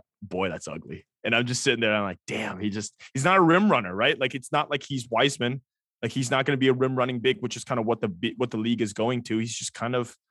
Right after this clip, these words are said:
kind of just a guy. So what I wanna see out of him is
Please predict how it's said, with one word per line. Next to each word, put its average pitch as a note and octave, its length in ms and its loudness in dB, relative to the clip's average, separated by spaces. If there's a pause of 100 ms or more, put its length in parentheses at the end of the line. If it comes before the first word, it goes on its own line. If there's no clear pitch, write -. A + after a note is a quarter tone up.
(920)
kind C#3 180 -2
of C3+ 80 0
just C3 220 -8
a - 20 -6
guy. A#2 360 4
So D#3 380 4
what E3 200 2
I F3+ 80 6
wanna F#3 200 2
see E3 220 -2
out E3+ 140 4
of D#3+ 120 -2
him E3 220 -4 (100)
is B2+ 440 -2